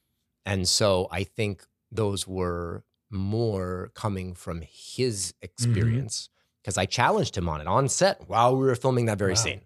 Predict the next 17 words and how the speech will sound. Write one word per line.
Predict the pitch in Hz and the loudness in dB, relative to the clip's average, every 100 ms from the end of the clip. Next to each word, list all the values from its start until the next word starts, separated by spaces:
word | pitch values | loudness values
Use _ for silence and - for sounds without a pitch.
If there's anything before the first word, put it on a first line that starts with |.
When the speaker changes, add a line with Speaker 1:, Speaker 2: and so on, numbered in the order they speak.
| _ 95 | _ -6
Speaker 1:
I | |
said, | 95 107 104 | -2 -2 -2
"Don, | 139 135 | -4 -4
can | 160 | -6
we | 196 - _ - | -8 -10 _ -12
talk | 151 - | -12 -6
about | 185 175 | -6 -4
this? | 175 - - _ _ - | -8 -8 -16 _ _ -6
'Cause | 127 | -4
it | 143 | -2
just | 123 160 - | -2 -2 -2
feels | 160 | -2
like | 135 127 - _ _ _ _ _ | 0 -2 -6 _ _ _ _ _
Michael | 95 110 120 117 | -2 0 0 -2
then | 104 107 110 - | -2 -2 -4 -6
isn't | 101 101 95 | -6 -6 -10
w-, | 98 92 | -14 -14